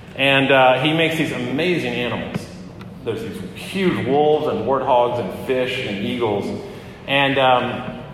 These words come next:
you know, I say that just to say that God, God takes trash, literally trash, and he fashions out of that beautiful things,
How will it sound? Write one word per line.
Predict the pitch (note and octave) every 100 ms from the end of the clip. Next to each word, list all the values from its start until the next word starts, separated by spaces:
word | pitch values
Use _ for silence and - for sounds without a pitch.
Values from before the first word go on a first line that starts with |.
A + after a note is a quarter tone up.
| - - - - - - C#3+
you |
know, | D#3
I | D3
say | C#3+ G3 A3
that | F3+ D3 D#3
just | D3+ D3+
to |
say | - E3+ E3 D3
that | C#3+ -
God, | D#3 G3+ G3+ - - - - - - - -
God | E3+ F#3+
takes | F3+ C#3 - - - - - -
trash, | - D#3 B2+ G#2+ - - - - - - -
literally | C3+ D3 D#3+ C3 G#2 -
trash, | A2 F2+ - - - B2
and | A#2 A2+
he | B2 A#2 - - - - -
fashions | B2 B2 B2+ A#2 G#2
out | A2+ G#2+
of | G2+
that | G2 F#2+ - - - -
beautiful | C#3 C3 G2
things, | - F#2 F#2 -